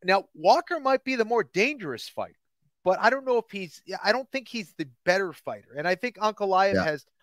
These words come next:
Speaker 1: more ways to win. Um, you know, not that Ankalaev is this kind of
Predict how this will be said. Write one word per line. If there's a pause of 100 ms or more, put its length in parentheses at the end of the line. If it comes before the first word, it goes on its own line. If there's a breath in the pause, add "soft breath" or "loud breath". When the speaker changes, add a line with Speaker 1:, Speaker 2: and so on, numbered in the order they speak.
(120)
Speaker 1:
more
ways
to
win. (500)
Um,
you
know, (580)
not
that
Ankalaev
is
this
kind
of